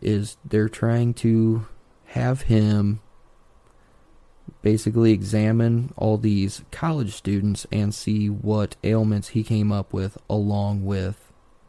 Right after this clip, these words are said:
uh, what remedies he would come up with. Now, he correctly diagnosed every single student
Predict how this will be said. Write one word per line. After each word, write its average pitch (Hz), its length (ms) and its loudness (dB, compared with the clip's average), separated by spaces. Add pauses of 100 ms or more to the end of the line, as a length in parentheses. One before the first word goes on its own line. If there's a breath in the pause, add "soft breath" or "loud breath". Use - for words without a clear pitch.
uh, - 200 -10
what 101 340 -2
remedies 110 560 2
he 95 140 -4
would 82 160 -6
come 67 240 -6
up 53 200 -12
with. - 340 -10 (1000 soft breath)
Now, 110 140 2
he 135 220 4
correctly 135 880 0 (300)
diagnosed 110 840 0 (200)
every 110 400 2
single 101 340 0
student 87 640 -2